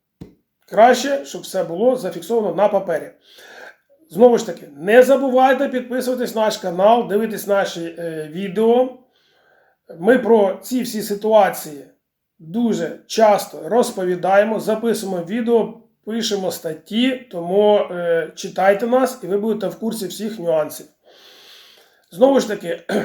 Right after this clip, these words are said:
<clears throat> підписуйтесь самі, якщо не підписані, ну, випадково побачили це відео,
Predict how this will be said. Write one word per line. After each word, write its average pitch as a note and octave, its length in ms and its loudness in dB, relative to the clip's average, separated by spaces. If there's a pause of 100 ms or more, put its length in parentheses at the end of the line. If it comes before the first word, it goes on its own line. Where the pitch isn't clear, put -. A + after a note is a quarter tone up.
(380)
<clears throat> - 580 -20
підписуйтесь G#3 680 2
самі, G3+ 640 -2
якщо G3+ 280 -2
не G#3 160 6
підписані, G3 800 -6
ну, F3 300 -8
випадково F#3+ 460 -4
побачили F3 420 -2
це F3 160 -6
відео, E3+ 420 -2